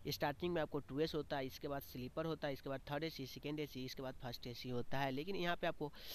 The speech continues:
second two S क-, यहाँ, लेकिन यहाँ पे टू एस पहले दिया गया है, इसके बाद second एसी, इसके बाद first एसी, इसके बाद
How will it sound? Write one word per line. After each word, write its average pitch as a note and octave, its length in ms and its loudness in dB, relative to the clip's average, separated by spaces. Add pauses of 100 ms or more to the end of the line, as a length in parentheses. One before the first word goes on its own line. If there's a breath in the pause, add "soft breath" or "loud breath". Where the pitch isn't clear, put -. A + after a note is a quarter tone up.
(320 loud breath)
second D#3 380 2 (640 loud breath)
two D3+ 120 4
S F3 160 2
क-, D3 180 0 (240)
यहाँ, D3+ 220 4
लेकिन E3 300 0
यहाँ E3+ 260 2
पे D3 200 2
टू D3 120 0
एस E3 140 0
पहले C3+ 260 0
दिया C#3+ 220 0
गया C#3 140 0
है, C3+ 60 0
इसके C3+ 160 -6
बाद B2+ 120 0
second D3 380 -2
एसी, D3 220 -2
इसके - 140 -6
बाद - 100 -2 (100)
first D3+ 220 -2
एसी, C#3+ 180 -4
इसके C3+ 160 -6
बाद C3 80 -4